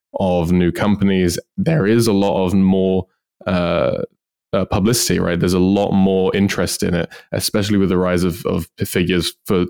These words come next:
you know, better or worse, on, on social media, like Elon Musk, that are raising the stakes and are getting people involved and interested. Even if you don't really have a connection to the space industry,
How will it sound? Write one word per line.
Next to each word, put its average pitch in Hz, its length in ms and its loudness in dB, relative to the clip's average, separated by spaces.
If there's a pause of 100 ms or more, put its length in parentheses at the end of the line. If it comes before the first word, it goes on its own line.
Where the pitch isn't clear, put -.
you 98 60 -2
know, 87 120 0
better 92 300 0
or 85 100 0
worse, 98 520 0
on, 87 280 -2
on 87 140 -2
social 85 300 -2
media, 87 200 2
like 87 220 0
Elon 87 180 0
Musk, 98 280 -2 (400)
that 92 180 -4
are 92 480 -2
raising 95 800 2 (100)
the - 140 -6
stakes 90 400 -4
and 90 160 0
are 92 140 -2
getting 92 300 0
people 95 280 -2
involved 90 400 0
and 90 100 0
interested. 92 540 -2
Even 98 220 0
if 95 120 -4
you 92 100 0
don't 95 360 0 (540)
really 98 280 0
have - 300 -6
a 95 60 -2
connection - 420 -2
to 87 60 -2
the 90 80 -4
space 127 300 0
industry, 87 540 0